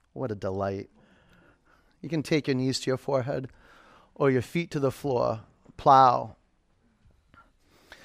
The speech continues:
Now, the back body won't get touched much. We're not too conscious of the back body, but in yoga, we become conscious of the whole body,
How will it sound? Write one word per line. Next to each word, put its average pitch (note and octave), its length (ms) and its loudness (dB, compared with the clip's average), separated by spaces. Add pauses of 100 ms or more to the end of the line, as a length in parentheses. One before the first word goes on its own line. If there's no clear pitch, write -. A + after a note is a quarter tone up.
(160)
Now, F#3+ 100 4
the D#3 100 6
back F3 320 10
body G3 240 10
won't E3 240 4
get D3 180 0
touched - 340 0
much. - 600 -6 (2250)
We're D3 80 -4
not D#3+ 260 2 (300)
too E3 140 -6
conscious D3+ 460 0
of C#3+ 60 -6
the B2+ 80 -2
back A#2 300 2
body, B2 420 -4 (340)
but C3 260 0
in B2+ 140 -6
yoga, C#3 440 0
we B2 100 -2
become B2 340 -8
conscious B2 640 -6
of A2 260 -6 (2250)
the B2+ 100 -4
whole D3+ 180 2
body, A#2+ 420 -2